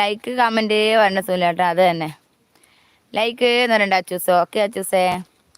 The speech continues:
സുനിലേട്ടൻ അച്ചൂസേ വിളിക്കുന്നുണ്ട്. എവിടെ പോകും? ഞാൻ വെറുതെ നടക്കാൻ വേണ്ടി ചേച്ചി, ഇങ്ങനെ just ക്യാമറയും കൊണ്ട് ഇങ്ങനെ നടക്കുക. മ്യൂട്ടാണ് കേട്ടോ, പുറത്താണ് പറയണ്ട. ആണോ അച്ചൂസേ? ഇത് എവിടെയാ പോയത്? ഹായ് വായാടി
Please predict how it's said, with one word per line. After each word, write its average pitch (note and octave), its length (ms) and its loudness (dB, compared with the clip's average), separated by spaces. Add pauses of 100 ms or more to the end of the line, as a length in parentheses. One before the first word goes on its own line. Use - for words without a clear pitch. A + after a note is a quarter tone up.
(600)
സുനിലേട്ടൻ A3 440 -2
അച്ചൂസേ A3+ 400 -2 (280)
വിളിക്കുന്നുണ്ട്. E3 440 -6 (160)
എവിടെ G#3 300 -2
പോകും? G#3 240 -4
ഞാൻ B3 160 0
വെറുതെ C4 240 2 (100)
നടക്കാൻ A#3+ 340 0 (100)
വേണ്ടി G3 200 -2
ചേച്ചി, F3 300 -4 (760)
ഇങ്ങനെ G#3+ 280 -2
just A#3+ 200 -2 (160)
ക്യാമറയും A3+ 420 0
കൊണ്ട് A3 160 0
ഇങ്ങനെ G#3+ 180 0 (100)
നടക്കുക. F#3+ 300 -2 (1120)
മ്യൂട്ടാണ് A3+ 500 -2
കേട്ടോ, A3+ 240 0 (160)
പുറത്താണ് G#3 540 -2 (120)
പറയണ്ട. F#3 240 0 (100)
ആണോ B3+ 180 -2
അച്ചൂസേ? A#3 380 -2
ഇത് G#3 120 -2
എവിടെയാ A3+ 280 0
പോയത്? A3 340 0 (1080)
ഹായ് A3+ 320 -2
വായാടി A#3 440 0